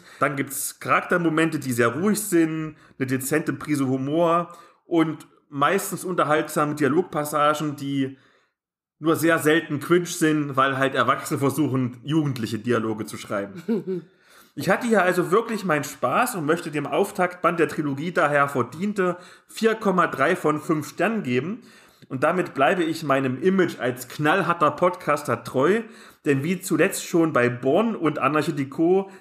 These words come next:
Speaker 1: sind das genau null Komma zwei Sterne weniger als der Amazon-Wertungsdurchschnitt zum jeweiligen Zeitpunkt der Aufnahme war.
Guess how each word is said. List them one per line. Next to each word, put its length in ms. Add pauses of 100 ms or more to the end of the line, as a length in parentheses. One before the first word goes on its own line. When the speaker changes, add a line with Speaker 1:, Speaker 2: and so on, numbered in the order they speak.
Speaker 1:
sind 100
das 220
genau 340
null 300
Komma 320
zwei 240
Sterne 380
weniger 520 (300)
als 320
der 320
Amazon-Wertungsdurchschnitt 1500
zum 160
jeweiligen 460
Zeitpunkt 500
der 180
Aufnahme 520
war. 200